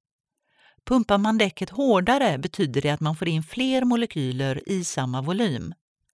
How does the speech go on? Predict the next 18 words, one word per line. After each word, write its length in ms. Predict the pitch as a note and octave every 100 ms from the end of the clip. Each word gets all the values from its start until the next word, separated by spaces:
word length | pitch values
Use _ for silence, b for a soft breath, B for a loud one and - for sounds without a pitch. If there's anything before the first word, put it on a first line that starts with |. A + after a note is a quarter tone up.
| b b b
Luftens 580 | E3 D#3+ - - D#3+ -
densitet 640 | F3 F3 - - F3 D#3
inuti 340 | D#3 D#3 D#3+
däcket 400 | F3 D#3+ - C3
blir 220 | - E3+ F3
större. 680 | - - A#3+ A#3 D#3 - - _ _ b b b b
Antalet 520 | - F3 D#3+ E3 D#3
kollisioner 760 | - F3 E3 - D3 C#3 D3 D3+
med 160 | F3
däckets 420 | F3 D3+ - C3+ E3
väggar 360 | F#3+ D#3+ C#3+
blir 160 | D3+ F#3
då 160 | D3+
fler 560 | D3+ - G3 F3 C3 -
och 120 | A3
trycket 380 | - B2 - C3
blir 220 | B2+ C3
högre. 560 | B2 E3 E3 D3 C3